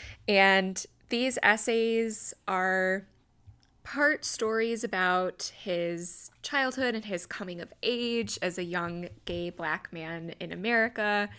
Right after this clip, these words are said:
And then some are about his job and his relationships. And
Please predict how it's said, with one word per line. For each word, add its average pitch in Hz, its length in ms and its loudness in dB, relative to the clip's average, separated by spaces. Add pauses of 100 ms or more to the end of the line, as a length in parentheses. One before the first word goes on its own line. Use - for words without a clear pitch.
(580)
And 208 160 2
then 180 640 2 (360)
some 180 380 0
are 175 160 -2
about 170 460 -4 (120)
his 233 460 0
job 226 480 -2
and 180 100 -4
his 220 220 -6
relationships. 226 1120 -4
And 185 520 -2